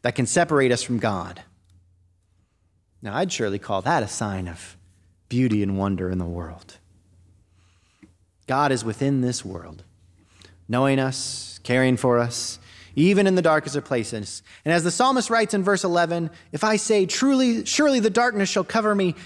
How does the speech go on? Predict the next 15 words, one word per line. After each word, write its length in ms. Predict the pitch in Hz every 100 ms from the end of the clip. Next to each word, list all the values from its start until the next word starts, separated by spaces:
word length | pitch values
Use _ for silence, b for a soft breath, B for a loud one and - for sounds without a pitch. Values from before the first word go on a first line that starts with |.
| B
and 80 | 175
the 60 |
night 260 | 202 226 185
wraps 280 | 190 202 190
itself 300 | - 196 170
around 340 | 175 196 185
me,' 240 | 135 113 107 - _ b b b b -
even 280 | 214 233 226
the 100 | 196
darkness 460 | 175 160 131 123
is 80 | 131
not 200 | 131 127
dark 240 | 123 110
to 120 | - 98
you. 260 | 98 95